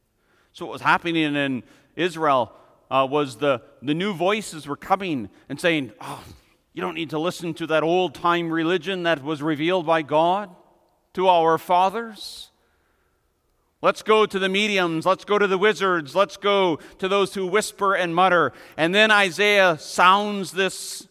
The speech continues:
solemn call to the law and to the testimony. We might summarize that to the Word of God. Go back to the Word of God.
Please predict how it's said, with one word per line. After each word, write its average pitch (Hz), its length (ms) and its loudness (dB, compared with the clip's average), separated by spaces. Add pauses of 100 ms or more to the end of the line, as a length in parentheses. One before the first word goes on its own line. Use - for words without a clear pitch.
(160)
solemn 185 680 2
call 156 500 4 (200)
to 196 140 0
the 185 100 2
law 226 760 6 (240)
and 175 180 -2
to 196 100 0
the 180 100 -2
testimony. 196 960 -2 (1800)
We 220 120 0
might 226 220 2
summarize 220 560 2
that - 400 0
to 240 100 2
the 233 140 6
Word 247 420 8
of 180 160 2
God. 220 540 4 (2000)
Go 277 220 6
back 262 380 6
to 269 100 0
the 247 80 4
Word 254 340 6
of 196 140 0
God. 226 500 0